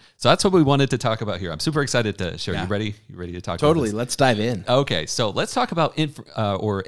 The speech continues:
Speaker 1: <laughs> see, I said information.
Speaker 2: Let's talk about info channels.
Speaker 1: Let's talk about info channels because I don't love the rest of it. No, that's definitely not the case. Uh,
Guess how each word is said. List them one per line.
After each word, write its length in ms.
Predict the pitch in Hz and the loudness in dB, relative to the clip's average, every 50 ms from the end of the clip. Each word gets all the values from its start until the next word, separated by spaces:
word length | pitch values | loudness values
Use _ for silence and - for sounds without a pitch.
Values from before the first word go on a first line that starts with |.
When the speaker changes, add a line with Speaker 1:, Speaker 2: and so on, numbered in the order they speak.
| 139 - - - - 147 | -2 -4 -2 -2 -4 -4
Speaker 1:
<laughs> 320 | - - 147 - - - | -4 -4 -10 -8 -8 -8
see, 260 | 131 - - 131 117 | -8 -6 -4 -2 -2
I 60 | 123 - | -4 -4
said 220 | - - 123 120 | -4 -6 -2 -2
information. 300 | 120 107 - 104 104 104 | -2 -2 -2 -2 0 0
Speaker 2:
Let's 100 | 110 110 | 0 0
talk 160 | - 233 226 | 0 0 0
about 180 | 226 233 226 220 | 2 2 2 4
info 280 | 226 214 - 214 202 185 | 2 2 2 0 -2 -2
channels. 400 | - - 170 151 139 196 - - | 0 0 0 0 0 0 4 8
Speaker 1:
Let's 240 | 262 269 269 - | 8 8 6 6
talk 180 | - 240 220 214 | 4 4 4 6
about 180 | 226 220 220 226 | 6 4 4 4
info 260 | 226 220 226 359 190 | 4 2 2 -2 0
channels 500 | - - 185 175 165 160 147 139 135 131 | 2 2 2 4 4 4 2 2 0 -2
because 260 | - - - 175 170 | -4 -4 -4 0 2
I 60 | 165 | 4
don't 180 | 180 185 185 185 | 4 4 4 4
love 180 | 180 185 175 | 4 2 2
the 80 | 170 165 | 2 2
rest 240 | 165 160 151 - - | 4 4 2 2 0
of 120 | 143 - | -2 -2
it. 40 | - | 0
No, 380 | 123 104 107 101 98 113 - - - | 2 2 4 4 2 0 -2 -4 -2
that's 240 | 69 73 151 - - | -2 -2 -2 -4 -8
definitely 420 | _ - 139 123 113 123 110 107 | _ 2 2 2 4 2 0 0
not 160 | 107 101 92 | 0 0 -2
the 80 | - 82 | -2 -6
case. 380 | - - 82 82 - 113 - - - - - - - _ _ _ - | -6 -6 -6 -4 -4 -8 -10 -12 -16 -18 -20 -20 -20 _ _ _ 2
Uh, 220 | 123 120 117 - | 2 4 4 2